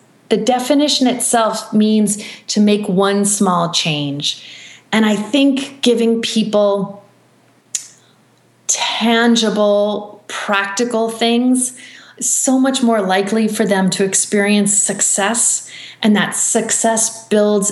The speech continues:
energy on itself, you know, so people will want to be doing more. And that's where momentum really comes from. It, momentum doesn't mean completion. It just means forward movement.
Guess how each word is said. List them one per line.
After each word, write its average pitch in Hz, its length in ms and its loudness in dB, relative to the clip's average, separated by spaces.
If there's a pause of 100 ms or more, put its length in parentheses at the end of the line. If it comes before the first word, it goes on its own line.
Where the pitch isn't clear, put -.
energy 208 880 0 (520)
on 202 180 2
itself, 160 640 -2
you 196 60 4
know, 180 80 2
so 175 200 0
people 214 300 2
will 180 220 0
want 185 280 0
to - 120 -2
be 196 100 2
doing 170 460 2
more. 156 500 -2 (420)
And 202 160 2
that's 196 300 0
where 202 140 2
momentum 170 500 2
really 160 180 2
comes 160 320 0
from. 160 240 0
It, 160 180 -2
momentum 247 520 4
doesn't 208 320 0
mean 190 240 0
completion. 233 880 0 (200)
It 226 60 -8
just 226 260 0
means 190 260 2 (240)
forward 185 580 0
movement. 160 680 0